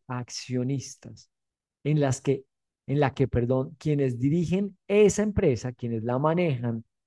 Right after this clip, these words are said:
los gerentes, quienes ejecutan el negocio, hacen un reporte a los accionistas de la compañía. Sí, señor, si usted es propietario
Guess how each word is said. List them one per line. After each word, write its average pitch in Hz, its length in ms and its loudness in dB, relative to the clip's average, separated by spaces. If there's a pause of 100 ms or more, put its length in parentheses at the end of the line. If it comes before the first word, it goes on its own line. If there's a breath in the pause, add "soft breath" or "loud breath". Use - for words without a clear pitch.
(180)
los 123 220 4
gerentes, 139 640 2
quienes 123 280 -2
ejecutan 160 720 -2
el 165 200 -2
negocio, 160 640 -2 (640)
hacen 180 300 2
un 196 120 2
reporte 190 720 -2
a 160 160 0
los 147 220 0
accionistas 139 680 -4
de 160 80 -4
la 151 80 -4
compañía. 175 520 -6 (1000)
Sí, 131 200 -10
señor, 160 420 -2 (340)
si - 160 -4
usted 143 220 -2
es 123 100 0
propietario 175 720 0